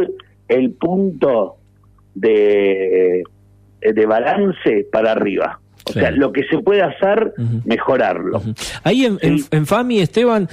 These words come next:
Speaker 2: en la Federación Argentina de Músicos Independientes, por el laburo que vienen haciendo hace diez años,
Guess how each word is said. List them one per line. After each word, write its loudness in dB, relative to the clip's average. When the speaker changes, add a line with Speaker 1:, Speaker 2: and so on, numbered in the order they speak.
Speaker 2:
en 0
la 2
Federación 2
Argentina 0
de 0
Músicos 0
Independientes, 0
por 0
el 2
laburo 2
que 0
vienen 0
haciendo 0
hace 0
diez 0
años, 0